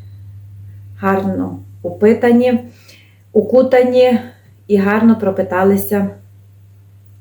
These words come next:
обероном рапідом, яким я обробила. І за дві години подружка витягне орхідейки з кульків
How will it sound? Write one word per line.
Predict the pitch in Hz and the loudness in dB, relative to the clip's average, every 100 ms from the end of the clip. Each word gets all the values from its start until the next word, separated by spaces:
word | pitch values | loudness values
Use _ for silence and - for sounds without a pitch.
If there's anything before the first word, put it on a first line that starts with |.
| - - - - - - - - | -20 -20 -20 -20 -20 -20 -20 -6
обероном | 190 190 196 190 214 202 | -4 2 4 4 2 2
рапідом, | 196 190 190 180 180 - - - - - | 2 2 0 2 0 -2 -16 -20 -20 -14
яким | 190 202 220 | -10 0 2
я | 196 180 | 2 0
обробила. | 180 190 185 185 180 180 - - - - - - _ _ _ - - - - - - - - | -2 0 2 2 2 -2 -10 -20 -20 -20 -20 -20 _ _ _ -20 -20 -20 -20 -20 -20 -20 -2
І | 269 | 2
за | 247 | 4
дві | 196 220 | 4 4
години | 202 208 240 269 269 269 - - - | 4 4 4 2 0 -4 -6 -18 -4
подружка | 202 202 196 - 190 | -2 0 -2 -4 0
витягне | 208 196 196 196 185 190 - - | 0 0 -2 -2 -4 -8 -14 -8
орхідейки | 190 - 208 190 185 - 190 | -8 -2 -2 2 0 -2 -8
з | - | -2
кульків | 190 185 262 370 392 | -2 -2 0 0 0